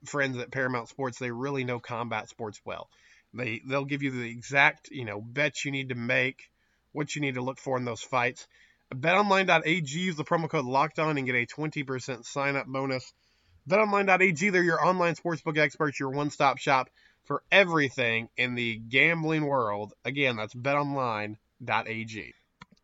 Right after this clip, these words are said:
All right, back here on Locked On Horned Frogs, your daily T C U podcast. I'm Steven Simcox.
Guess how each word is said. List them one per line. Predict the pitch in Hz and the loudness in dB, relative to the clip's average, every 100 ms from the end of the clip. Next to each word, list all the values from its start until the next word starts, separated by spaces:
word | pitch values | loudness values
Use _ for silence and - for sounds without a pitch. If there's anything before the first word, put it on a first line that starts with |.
| _ _ _ _ _ _ | _ _ _ _ _ _
All | 160 | 4
right, | 175 156 143 | 8 6 6
back | 180 196 | 4 4
here | - 202 185 | 4 6 6
on | 165 | 8
Locked | 165 156 - | 4 4 6
On | 147 | 4
Horned | 135 151 143 135 | 4 2 2 2
Frogs, | 139 135 175 143 | 2 4 4 2
your | 151 143 | 0 2
daily | 135 131 127 | 2 2 0
T | 135 | -2
C | 123 127 | -2 -2
U | 117 | -2
podcast. | 139 131 127 139 160 196 - | 0 0 0 2 4 4 0
I'm | 123 | -8
Steven | - 117 95 | -8 -8 -6
Simcox. | 139 160 160 165 151 - | -4 -2 4 6 6 2